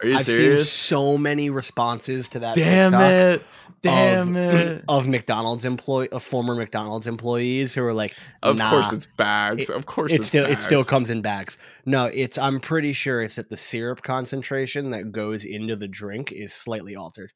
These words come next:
Speaker 1: Bro, but nah, like, that would make sense though, why it hits slightly different. Like,
Speaker 2: Both of
Speaker 1: that
Speaker 2: them would make sense that it hits slightly different.
Speaker 1: Yeah, but the fact that McDonald's and Coke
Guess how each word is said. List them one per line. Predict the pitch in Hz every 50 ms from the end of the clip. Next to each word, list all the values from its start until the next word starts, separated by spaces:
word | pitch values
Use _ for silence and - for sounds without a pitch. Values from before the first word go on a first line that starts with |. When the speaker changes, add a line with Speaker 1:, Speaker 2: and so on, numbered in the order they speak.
| _ _ _ _ _ _ _ _ _ _ - - - _ _
Speaker 1:
Bro, | - 120 113 104 95 85
but | - 104 98 92
nah, | 101 98 85 73 71 67 - _ _ -
like, | 202 - 85 85 -
that | - 90 107
would | 117 120
make | 127 120 107 98
sense | - - 95 95 98 -
though, | - 78 82 80 73 64 50
why | 55 82 87 80 85
it | 85 - -
hits | 107 98 - -
slightly | - - 85 82 73 65 62 69 67
different. | - - 69 64 - 62 65 65 58 - _ _ _ _ _ _ _ _ _ _ _ _ _ _ -
Like, | - 90 80 71 73 98 - _ - _ _ _ -
Speaker 2:
Both | 139 131 147 175 156 -
of | 139
Speaker 1:
that | 101 104
Speaker 2:
them | 117 110 107
would | 110 101 101
make | 110 107 104 95 -
sense | - - 104 98 92 -
that | - 98
it | 98 95
hits | - - - -
slightly | - - 104 95 71 92
different. | 87 92 92 - - - - _ _ _ _ _ _ _ _ _ _ _ _ _ _ _ - 123
Speaker 1:
Yeah, | 127 120 101 87 92
but | 98 - 110 101 90 - - - -
the | 104 98
fact | - 104 92 98 98 _ -
that | 107 95 90 90 85 78 53 - _ _ _ _ _ _ _ _ _ _ _ _ _ _ _ _ _ -
McDonald's | 110 113 104 95 - 98 95 90 92 95 104 -
and | 90 92
Coke | - 110 92 95 90 110 -